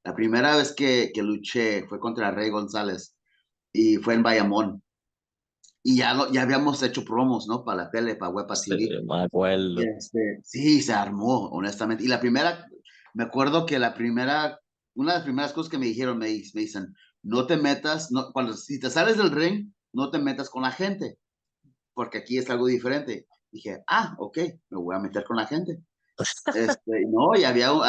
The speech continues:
Speaker 1: me acuerdo que había un viejito con, con un palo que me quería dar, ah, me habían aventado, este, refrescos, agua,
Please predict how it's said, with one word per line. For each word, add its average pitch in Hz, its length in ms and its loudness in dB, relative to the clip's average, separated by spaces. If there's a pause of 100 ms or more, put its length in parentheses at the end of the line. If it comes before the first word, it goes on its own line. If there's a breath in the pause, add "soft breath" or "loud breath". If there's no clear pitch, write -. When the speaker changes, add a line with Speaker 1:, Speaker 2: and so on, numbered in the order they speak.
Speaker 1:
me 123 60 2
acuerdo 131 320 2
que 143 60 -6
había 123 140 0
un 127 60 2
viejito 139 460 -4
con, 107 580 -4
con 104 140 -4
un 135 180 -2
palo 131 280 0
que 131 100 -8
me 104 160 -8
quería 104 280 -2
dar, 117 340 -2 (380)
ah, 98 300 -2
me 101 80 -4
habían 107 200 -4
aventado, 107 1120 -4 (120)
este, 92 300 -6
refrescos, 104 720 -2
agua, 98 600 0